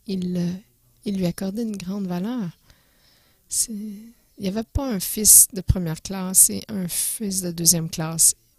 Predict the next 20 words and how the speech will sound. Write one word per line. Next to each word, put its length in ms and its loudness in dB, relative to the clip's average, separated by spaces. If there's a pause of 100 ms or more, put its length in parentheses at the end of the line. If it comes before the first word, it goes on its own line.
(200)
À 80 -4
ses 380 6
yeux, 200 -2
le 120 -4
père, 320 -2
il 140 0
avait 220 0
deux 220 0
fils 320 0
de 80 -4
première 380 0
classe. 480 0 (1200)
Le 100 -10
deuxième 680 4 (280)
élément 600 2
de 80 -6
ré-, 300 -6 (240)
restauration, 760 2
deuxième 360 2
solution, 680 4